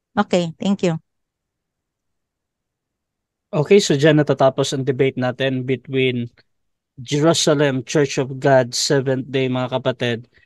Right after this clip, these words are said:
Speaker 2: uh, versus Roman Catholic Church sa topic natin ngayon patungkol dito sa, um, Sabbath na, na, na,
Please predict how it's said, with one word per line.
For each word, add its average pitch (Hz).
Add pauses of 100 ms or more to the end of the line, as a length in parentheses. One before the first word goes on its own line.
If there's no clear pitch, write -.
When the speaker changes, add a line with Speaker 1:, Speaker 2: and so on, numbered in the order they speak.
(480)
Speaker 2:
uh, 123
versus 131 (160)
Roman 131
Catholic 123
Church 113
sa 131
topic 123
natin 120
ngayon 117 (600)
patungkol 123
dito 123
sa, 113 (640)
um, 117 (320)
Sabbath 170
na, 127
na, 120 (500)
na, 123